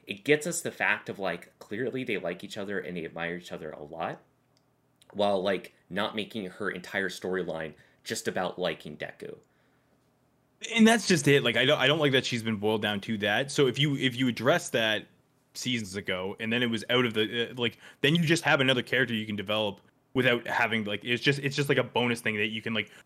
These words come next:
Speaker 2: throw in for, like, like, a bit of fan service to who like to, like, ship people and stuff like
Speaker 1: Yeah.
Speaker 2: that, right? Other than that, then it's done. Then it's done and over with. Um,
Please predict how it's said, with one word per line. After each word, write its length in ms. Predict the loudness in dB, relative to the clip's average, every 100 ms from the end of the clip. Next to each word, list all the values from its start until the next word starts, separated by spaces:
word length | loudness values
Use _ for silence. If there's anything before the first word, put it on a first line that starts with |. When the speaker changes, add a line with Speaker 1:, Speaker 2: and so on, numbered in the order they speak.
| _
Speaker 2:
throw 300 | 2 6 6
in 100 | 4
for, 140 | 4
like, 260 | 4 2 -2 -20 -14
like, 100 | -12
a 40 | -2
bit 160 | 2
of 80 | 2
fan 280 | 2 0 2
service 280 | 2 0 0
to 60 | -4
who 80 | 0
like 220 | -2 -2
to, 80 | -6
like, 120 | -6
ship 240 | -2 -2 -2
people 240 | -10 -8
and 80 | -10
stuff 140 | -8
like 120 | -8 -6
Speaker 1:
Yeah. 140 | -6
Speaker 2:
that, 80 | -6
right? 220 | -4 -4 -4 -20 0
Other 140 | 6 8
than 80 |
that, 220 | 8 6 4
then 120 | 4
it's 160 | 4 2
done. 220 | 0 0 -4
Then 120 | -4
it's 120 | -2
done 160 | 0 2
and 80 | 2
over 200 | 0 -4
with. 180 | -8 -16 _ -20 -20 _ _ _ -2
Um, 480 | 0 4 4 2 -2